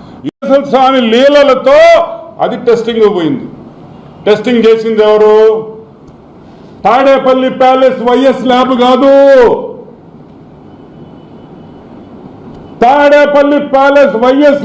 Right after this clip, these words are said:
ల్యాబ్ కాదు, National Dairy Development Board of గుజరాత్లో ఉండే National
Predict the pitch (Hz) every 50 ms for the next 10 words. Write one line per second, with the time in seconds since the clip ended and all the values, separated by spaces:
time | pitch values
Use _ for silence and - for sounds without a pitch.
0 | 254 262 262 269 277 277 269 262 262 269 269 269 277 254 233 202 - - - -
1 | - - - - - 104 113 127 147 170 202 226 247 247 - - - 180 233 240
2 | 240 247 240 226 165 147 - 202 220 233 240 247 240 240 240 233 180 - 208 220
3 | 240 247 247 247 247 247 - 233 254 247 - - 160 190 240 262 269 277 269 269
4 | 269 262 220 - - - - - - - - - - - - 147 202 254 262 -
5 | 196 - 262 254 226 269 269 277 277 277 277 277 277 277 277 277 262 262 269 269
6 | 262 277 277 262 208 151 - - - - - - - - 151 202 240 269 285 254
7 | - - - 277 285 285